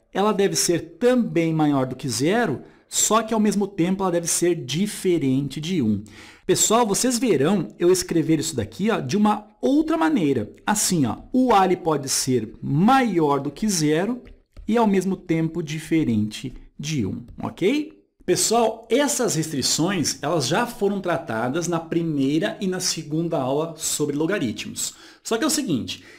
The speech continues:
nessa aula agora, nós vamos ver algumas questões, tá, que abordam especificamente esse assunto, ou seja,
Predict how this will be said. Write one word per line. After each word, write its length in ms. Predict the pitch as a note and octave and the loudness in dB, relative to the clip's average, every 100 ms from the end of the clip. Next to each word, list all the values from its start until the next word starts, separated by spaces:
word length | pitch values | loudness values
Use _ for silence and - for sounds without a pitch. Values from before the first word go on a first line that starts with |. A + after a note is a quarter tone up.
| - | -8
nessa 460 | D3 E3+ C#4+ - E3 | -2 2 2 2 0
aula 200 | D#3 A#2+ | -2 -2
agora, 440 | F#2+ G#2+ D3 E3+ | -2 0 0 0
nós 160 | A#2 A#2 | -2 -4
vamos 200 | E3+ C#3 | -4 0
ver 120 | F3 | 0
algumas 480 | F3+ D#3+ G3+ D#4 - | 0 -2 -2 0 0
questões, 720 | - D3+ - - C#3+ F#3+ D#3 | -2 -4 -4 -4 -2 -2 -2
tá, 240 | - C#3 E3 | -4 -4 -4
que 200 | - A3 | -4 -4
abordam 480 | A3 D3+ E3 F#3 G#3 | -4 -2 0 0 -2
especificamente 1040 | - F#3 F3+ - B3 - A3+ F#3+ F3+ F#3 | -6 -4 -2 -2 -2 -2 -4 -2 -4 -4
esse 120 | G#3 | -4
assunto, 520 | A3+ A3+ F3+ F#3+ F#3 D3 | -4 -4 -4 -4 -4 -4
ou 80 | |
seja, 420 | C#3+ D3+ E3+ F#3+ | -4 -2 -2 -2